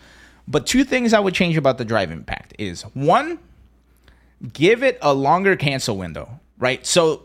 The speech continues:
for example, if the armor absorb happens on the back half of a medium kick, you can still cancel into a drive impact and you don't miss it and you're just kinda screwed, right? That, I think, would give people a little bit more leeway to cancel into it. The other thing I would change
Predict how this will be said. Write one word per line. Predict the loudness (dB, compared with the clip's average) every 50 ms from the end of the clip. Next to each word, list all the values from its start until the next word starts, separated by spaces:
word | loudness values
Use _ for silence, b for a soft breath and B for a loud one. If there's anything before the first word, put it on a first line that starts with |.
| _ _ -6
for | -2 -2 0
example, | 0 2 2 2 4 4 2 4 6
if | 4 4 4 0 -8 -2
the | 2 4 4 4 4
armor | 2 2 2 2 0 -2 -2
absorb | -2 -2 -2 0 2 2 2 2
happens | 0 0 0 0 -2 -2 -2
on | -2 -2
the | -2
back | 0 0 0 0 0
half | 0 -2 -2 -2 -4
of | -6 -4
a | -2
medium | -2 -2 -2 -2 -2 -4 -2
kick, | 0 0 -2 -2 -2 -6 -16 -20 -20 _ _ _ _ _ _ _ _ _ _ _ _ -6
you | -6 -4
can | -4 -4 -4
still | -4 -2 0 -2 -2
cancel | -2 -2 -4 -4 -4 -2 -4 -4 -4 -4 -4 -6 -6
into | -8 -8 -6 -4 -4
a | -6 -4
drive | -4 -4 -4 -4 -4
impact | -6 -10 -10 -10 -8 -10 -10 -8 -6
and | -4 -2
you | -2 -2
don't | 0 0 0 0 -2
miss | -6 -6 -4 -2
it | -2 -2 -2
and | -4 -6
you're | -6 -6
just | -8 -10 -8
kinda | -8 -8 -8 -8
screwed, | -10 -10 -10 -12 -12 -16 -18 -2
right? | 0 0 0 0 -2 -10 _ _ b b b b b b b b b -2
That, | 0 0 0 0
I | -2 0
think, | 0 -2 -4 -4
would | -8 -6 -4
give | -4 -4 -2
people | -4 -6 -4 -2 -2
a | 0 0
little | 2 0 0
bit | 0 0 -2
more | 0 -2 -2 -2 0
leeway | -2 -4 -2 0 0 -2 -2
to | -2 -6
cancel | -8 -2 0 0 0 0 -4 -6 -6 -6
into | -6 -4 -2 0 0
it. | 0 -2 -4 -10 _ _ _ _ _ _ _ _ _ _ _ _ -20 B B B B B B B B B
The | 0 2 2
other | 4 2 0
thing | 0 0 0 0
I | 2
would | 2 0 -2
change | 0 -2 -2 -2 -2 -4 -6 -8 -10 -14